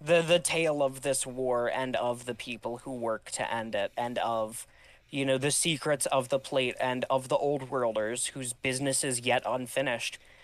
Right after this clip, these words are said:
how they wish to shepherd humanity to safety.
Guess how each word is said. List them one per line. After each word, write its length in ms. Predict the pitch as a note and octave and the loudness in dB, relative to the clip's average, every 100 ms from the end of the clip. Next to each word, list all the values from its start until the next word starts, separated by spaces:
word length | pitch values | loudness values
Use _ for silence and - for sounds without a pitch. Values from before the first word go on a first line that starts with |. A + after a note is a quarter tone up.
| - - | -20 -4
how 260 | C3 C3 C3+ | 4 6 6
they 160 | C#3 | 4
wish 260 | B2+ C3+ - | 2 0 2
to 80 | D3 | 0
shepherd 440 | - C3 C#3 C3 | 2 2 2 0
humanity 800 | - C3+ B2+ A#2+ C3 B2 A#2+ A#2 | 0 0 2 4 2 0 -2 -4
to 380 | - G2+ A#2 A#2 - _ _ _ _ _ - | -6 -4 -6 -10 -14 _ _ _ _ _ -4
safety. 800 | - - - - - G2 A#2 | -4 -4 -6 -6 -4 -6 -8